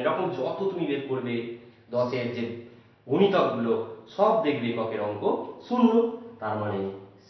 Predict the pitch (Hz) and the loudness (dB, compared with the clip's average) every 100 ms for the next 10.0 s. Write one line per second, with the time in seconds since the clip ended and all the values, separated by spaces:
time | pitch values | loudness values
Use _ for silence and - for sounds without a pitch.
0 | - _ _ - 156 202 214 143 139 135 | -20 _ _ -2 6 8 8 6 2 2
1 | 135 120 117 131 139 - - 196 180 185 | 2 2 0 0 2 4 6 4 4 2
2 | 165 156 151 - 139 135 123 120 113 113 | 0 -4 -6 -6 -4 -2 0 2 2 0
3 | - - - 101 104 107 104 120 123 120 | -6 -12 -8 -4 -4 -4 -6 -8 -8 -8
4 | 110 101 101 101 101 - - 104 113 113 | -8 -8 -6 -8 -8 -14 -10 -4 -2 -4
5 | 95 98 95 87 - 98 95 92 87 - | -6 -8 -8 -10 -14 -14 -12 -12 -14 -16
6 | - - _ _ _ _ _ _ _ - | -20 -20 _ _ _ _ _ _ _ -6
7 | 160 185 156 - - - - - - _ | 2 4 4 2 -2 -10 -16 -20 -20 _
8 | _ _ _ _ _ _ - - - - | _ _ _ _ _ _ -18 -18 -18 -20
9 | _ _ _ _ _ _ 123 233 240 | _ _ _ _ _ _ 0 2 2